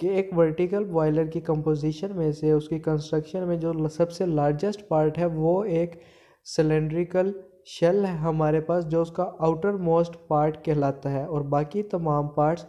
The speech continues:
इस शेल के अंदर, एक सिलेंड्रिकल शेल के अंदर लाई करते हैं, जिनके अंदर तमाम पार्ट्स आ जाते हैं एक वर्टिकल बॉयलर के। The outermost part is vertical cylindrical shell and all other parts lie inside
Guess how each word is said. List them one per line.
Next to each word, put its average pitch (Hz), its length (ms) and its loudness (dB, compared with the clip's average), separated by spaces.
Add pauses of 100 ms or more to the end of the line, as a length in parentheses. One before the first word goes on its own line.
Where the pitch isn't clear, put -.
(120)
इस 160 260 -6 (360)
शेल 170 340 2
के 185 380 0
अंदर, 147 460 2 (320)
एक 156 160 0
सिलेंड्रिकल 156 1040 2
शेल 160 300 0
के 170 120 -4
अंदर 170 380 2
लाई 151 280 4
करते 156 380 0
हैं, 165 300 -2
जिनके 160 340 -2
अंदर 156 300 2
तमाम 165 600 0
पार्ट्स 151 280 2 (140)
आ 147 120 4
जाते 147 280 0
हैं 170 180 -2
एक 156 180 -4
वर्टिकल 147 460 0
बॉयलर 135 460 0
के। 131 260 -4
The 127 100 -10 (160)
outermost 190 560 -2 (160)
part 156 260 4
is 165 160 -4 (160)
vertical 165 520 0
cylindrical 147 520 0
shell 147 360 -2
and 165 120 -4 (160)
all 180 220 4
other 160 220 4
parts 139 320 -2 (540)
lie 165 420 2
inside 151 480 2